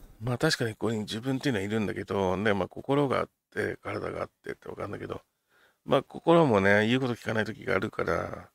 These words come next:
自分はこう思ってんだけど、どうしてか違うことを考えちゃったりしたりすることもあるから、やっぱり心も、まあ、乗り物っていうか、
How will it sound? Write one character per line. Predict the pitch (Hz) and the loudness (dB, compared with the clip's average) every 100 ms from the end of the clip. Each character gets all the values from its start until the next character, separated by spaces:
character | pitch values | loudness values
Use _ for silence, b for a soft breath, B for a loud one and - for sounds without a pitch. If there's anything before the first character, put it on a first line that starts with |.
| _ b b b b b _ | _ b b b b b _
自 | 147 | 0
分 | 156 | 4
は | 160 151 | 4 4
こ | 147 | 4
う | |
思 | 147 160 | 4 2
っ | |
て | - | 0
ん | 110 | -2
だ | 107 | -2
け | 90 | 0
ど、 | 90 87 87 85 101 _ _ _ _ - | 2 2 0 -2 -8 _ _ _ _ -2
ど | 156 | -2
う | |
し | - | -2
て | 104 | 0
か | 92 90 90 - | 2 2 0 -2
違 | 104 | -2
う | 98 | 0
こ | 95 | -2
と | 87 | -4
を | |
考 | - 87 87 | -6 -8 -6
え | |
ち | - | -6
ゃ | |
っ | |
た | - - | -8 -12
り | - | -10
し | - - | -12 -12
た | - | -16
り | - | -16
す | - | -20
る | - | -20
こ | |
と | - 85 | -16 -8
も | |
あ | 110 | -6
る | 120 | -6
か | - | -6
ら、 | - 92 - _ _ b b b b _ | -8 -8 -14 _ _ b b b b _
や | - | -2
っ | |
ぱ | 160 | 0
り | 131 | -2
心 | - - 165 180 | -2 4 6 6
も、 | 123 92 80 - - _ _ _ _ - | 6 4 2 -4 -14 _ _ _ _ -12
ま | 101 | -8
あ、 | |
乗 | 98 98 | -4 -4
り | 107 | -4
物 | 104 107 107 | -4 -4 -4
っ | |
て | - - | -6 -14
い | |
う | - | -12
か、 | - | -12